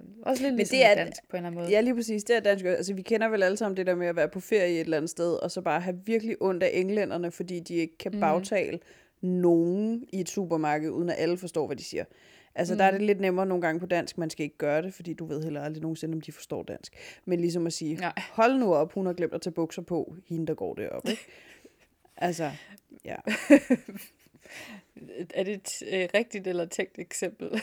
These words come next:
Speaker 1: <laughs>
Speaker 2: Tænkt eksempel.
Speaker 1: Okay.
Speaker 2: Det var også en af dem, hvor jeg var sådan lidt, "Jeg tror måske aldrig, jeg har hørt den her sang før."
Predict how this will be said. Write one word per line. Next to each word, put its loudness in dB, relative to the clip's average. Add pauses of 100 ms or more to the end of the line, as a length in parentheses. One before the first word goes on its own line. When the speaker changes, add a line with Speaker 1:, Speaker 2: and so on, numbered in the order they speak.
(240)
Speaker 1:
<laughs> 4 (580)
Speaker 2:
Tænkt -4
eksempel. -18 (540)
Speaker 1:
Okay. -6 (920)
Speaker 2:
Det 4
var 8
også 2
en 2
af 2
dem, 6
hvor 4
jeg 4
var 0
sådan -4
lidt, -2
"Jeg 0
tror 0
måske 0
aldrig, 2
jeg 2
har 0
hørt -4
den -6
her -4
sang -8
før." -10